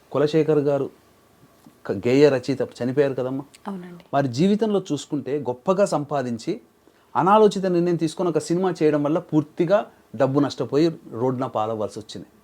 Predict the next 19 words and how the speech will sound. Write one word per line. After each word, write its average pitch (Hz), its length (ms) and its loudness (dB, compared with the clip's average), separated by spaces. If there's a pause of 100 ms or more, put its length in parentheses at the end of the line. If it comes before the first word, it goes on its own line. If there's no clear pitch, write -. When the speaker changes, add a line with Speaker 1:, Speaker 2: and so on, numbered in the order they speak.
(1080)
Speaker 1:
ఇలాంటివి 180 440 4
అంటే 165 340 0
మచ్చుకి 190 460 -2
మాత్రమే. 170 540 -2 (800)
ఉదయ్ 190 200 6
కిరణ్ 214 260 4
జీవితం 175 320 -2
చూసుకోండి, 156 440 -10
Speaker 2:
Hmm. 185 380 -18 (100)
Speaker 1:
ఉవ్వెత్తున 190 500 2
ఎగిసిన, 185 500 -2
ఎగిన 151 340 -2
కెరటమే 165 640 -4
కదా, 160 180 -2 (640)
అతను 151 240 0 (140)
చూడనంటూ 202 440 6
లేదు 165 240 2
కదా. 170 300 -4
Speaker 2:
Hmm. 196 80 -12